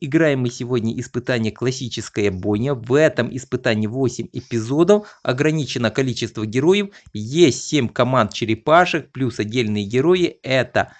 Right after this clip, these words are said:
Эйприл Кунаичи, Эйприл Анил, Кейси Джонс и Учитель Сплинтер.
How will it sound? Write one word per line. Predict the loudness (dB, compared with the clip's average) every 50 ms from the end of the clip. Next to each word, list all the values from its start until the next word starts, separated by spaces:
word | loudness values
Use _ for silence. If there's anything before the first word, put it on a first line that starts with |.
| _ -6
Эйприл | -2 -2 -2 -2 -2 -6 -6
Кунаичи, | -6 -4 -4 -2 -2 -2 -2 -2 -2 -4 -6 -6 -4
Эйприл | -4 -4 -4 -4 -4 -6 -6 -6 -6
Анил, | -4 -2 -2 0 0 0 0 -2 -2 -4 _ -20 _ _ _
Кейси | 0 2 2 2 2 0 -4 -6 -6 -6 -6
Джонс | -6 -6 -4 0 0 2 2 2 0 -2 -8 -18 _ _
и | -10 -8 -6 -6 -6 -6
Учитель | -6 -10 -8 -8 -6 -6 -6 -4 -4 -6 -6 -8 -14 -20 _ -20
Сплинтер. | -20 -14 -8 -2 -2 0 0 0 -2 -2 -4